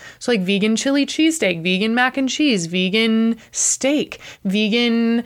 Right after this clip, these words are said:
Reuben, vegan pie, vegan anything. Just type it in and there, you're gonna find so much inspiration on Pinterest. Same with YouTube. Um, so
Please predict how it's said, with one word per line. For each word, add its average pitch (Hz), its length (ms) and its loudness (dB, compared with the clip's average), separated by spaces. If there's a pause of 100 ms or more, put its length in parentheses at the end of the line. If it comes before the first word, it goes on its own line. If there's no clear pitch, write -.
(640)
Reuben, 202 800 -2
vegan 208 420 0
pie, 196 680 0
vegan 254 600 0 (120)
anything. 180 480 0
Just 190 180 -2
type 240 200 0
it 254 100 0
in 214 180 0
and 196 180 0
there, 196 260 2
you're 208 400 -2
gonna 208 180 0
find 190 300 0
so 190 200 0
much 185 160 0
inspiration 175 520 -4
on - 140 -4
Pinterest. - 380 -6
Same 240 240 -2
with 285 160 -4
YouTube. 190 420 -2 (320)
Um, 190 420 0
so 196 420 0